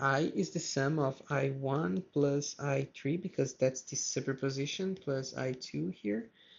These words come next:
So I is equals to two milliamps. So if we add those values of currents, that's the answer that we get. So this is applying superposition. Now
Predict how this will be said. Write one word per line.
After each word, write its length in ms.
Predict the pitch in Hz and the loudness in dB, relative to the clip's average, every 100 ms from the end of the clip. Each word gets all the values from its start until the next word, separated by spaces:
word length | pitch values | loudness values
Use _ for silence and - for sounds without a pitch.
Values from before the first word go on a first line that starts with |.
| - _ - | -20 _ -12
So 400 | - 143 131 131 | -2 2 2 2
I 360 | 139 143 139 - - | 4 6 4 0 0
is 280 | 170 - - | -2 -2 -4
equals 440 | 151 - 147 147 - | -4 0 0 0 -2
to 240 | - 135 139 - _ _ _ | 0 0 0 -6 _ _ _
two 360 | - 135 135 131 - | -6 -4 -2 -6 -6
milliamps. 1120 | 147 131 123 127 127 127 - - 139 95 - | -2 -2 -2 -2 -2 -4 -6 -8 -6 -6 -8
So 160 | - 165 | -8 -6
if 220 | 147 - | -8 -2
we 220 | 156 147 | 2 4
add 280 | 143 139 143 - - | 2 0 -4 -8 -10
those 260 | - 131 139 | -4 -4 -2
values 360 | - 127 131 131 | 0 0 0 -4
of 180 | - | -8
currents, 760 | - 143 147 165 175 - - - _ _ _ | -4 0 0 -2 -6 -8 -10 -14 _ _ _
that's 280 | - 135 - | -2 -2 -4
the 240 | - 139 139 - _ - | -6 -6 -6 -10 _ -6
answer 320 | 139 131 135 | -6 -4 -4
that 180 | 127 127 | -6 -4
we 80 | 131 | 0
get. 260 | 139 117 - | 4 4 4
So 140 | 139 | 0
this 200 | 147 170 | 2 2
is 220 | 208 - - | 0 0 -2
applying 340 | 151 156 151 | 2 4 4
superposition. 800 | 143 - 143 131 127 117 - - - - - - - | 2 -2 -2 -2 -4 -6 -6 -8 -12 -20 -20 -10 4
Now 340 | 131 131 127 | 8 10 8